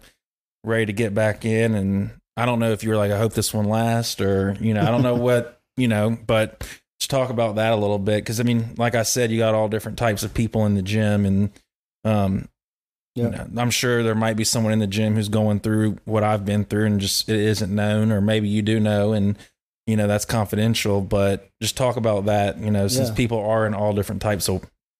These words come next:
Speaker 1: um, walks of life.
Speaker 2: Yeah, exactly. Um, yeah, I can remember the day you walked in with a black eye, and, you know, we talked about that and had a good laugh, but, um, yeah, I've always just had a heart for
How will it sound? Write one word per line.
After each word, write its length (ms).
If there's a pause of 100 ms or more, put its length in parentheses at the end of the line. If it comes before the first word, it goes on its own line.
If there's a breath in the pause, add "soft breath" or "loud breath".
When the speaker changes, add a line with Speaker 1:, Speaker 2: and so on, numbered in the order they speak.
(120)
Speaker 1:
um, 340
walks 320
of 100
life. 380 (160)
Speaker 2:
Yeah, 180
exactly. 560 (180)
Um, 600 (200)
yeah, 120
I 60
can 180
remember 220
the 80
day 240
you 100
walked 260
in 80
with 120
a 20
black 360
eye, 380 (720 loud breath)
and, 600 (920)
you 160
know, 240 (240)
we 120
talked 260
about 240
that 220
and 140
had 160
a 40
good 160
laugh, 560
but, 340
um, 720 (880)
yeah, 320
I've 100
always 320
just 220
had 160
a 60
heart 380
for 380